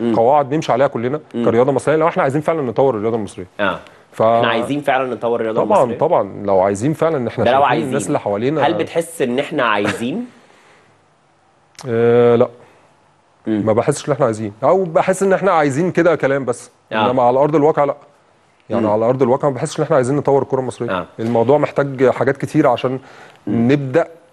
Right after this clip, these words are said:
Speaker 2: ن-، نقول ان احنا حطينا نفسنا على الطريق الصح.
Speaker 1: آه.
Speaker 2: حتى لما بنبدأ نقول ان احنا، اه، احنا مستبشرين ان احنا حطينا نفسنا على الطريق الصح، تلاقي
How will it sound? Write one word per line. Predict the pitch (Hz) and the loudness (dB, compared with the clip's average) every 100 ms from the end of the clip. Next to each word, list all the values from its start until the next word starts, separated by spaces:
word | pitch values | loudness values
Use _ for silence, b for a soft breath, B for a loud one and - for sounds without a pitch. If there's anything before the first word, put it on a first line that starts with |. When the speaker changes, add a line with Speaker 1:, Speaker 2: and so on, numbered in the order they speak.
| - | -12
Speaker 2:
ن-، | 131 123 120 117 113 117 | -6 -4 -4 -4 -2 2
نقول | 143 | 4
ان | 156 151 143 | 4 4 2
احنا | 147 | 0
حطينا | 143 135 151 | -4 -2 0
نفسنا | 151 - 151 | 0 0 0
على | |
الطريق | - 127 | 0 -2
الصح. | 123 120 - - | -2 -4 -6 -4
Speaker 1:
آه. | 104 | 0
Speaker 2:
حتى | 135 - 190 | 0 0 0
لما | 160 147 | 2 0
بنبدأ | 139 160 165 | 0 0 0
نقول | 151 143 180 | 0 0 0
ان | 170 | 0
احنا، | 165 175 147 127 - B B | 0 2 2 0 -6 B B
اه، | 143 | 2
احنا | 147 151 | 2 0
مستبشرين | 135 135 - 139 165 | -2 -4 -2 0 0
ان | |
احنا | 165 151 | -2 -4
حطينا | - 165 | -2 0
نفسنا | 160 - 160 | 0 0 0
على | 143 | 2
الطريق | 143 156 | 0 0
الصح، | 160 151 | -2 -2
تلاقي | 151 160 175 | 2 2 2